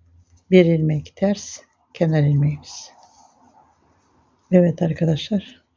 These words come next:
yaprağımız gayet de güzel oluyor. Arkadaki bütün ilmekleri ters örüp geliyoruz.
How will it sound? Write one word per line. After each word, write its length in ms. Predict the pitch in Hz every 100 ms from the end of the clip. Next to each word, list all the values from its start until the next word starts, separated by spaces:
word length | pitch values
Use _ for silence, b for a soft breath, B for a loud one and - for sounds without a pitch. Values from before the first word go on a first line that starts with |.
| _
yaprağımız 680 | 175 156 180 160 160 185 - - -
gayet 440 | 175 160 143 -
de 60 | 160
güzel 280 | 151 170
oluyor. 460 | 170 170 190 180 - - b b b b b b b _ -
Arkadaki 580 | 202 185 190 180 170 175
bütün 320 | 190 - 208
ilmekleri 580 | 185 170 165 156 170 160
ters 320 | 220 185 -
örüp 240 | 185 185
geliyoruz. 580 | - 156 156 160 - -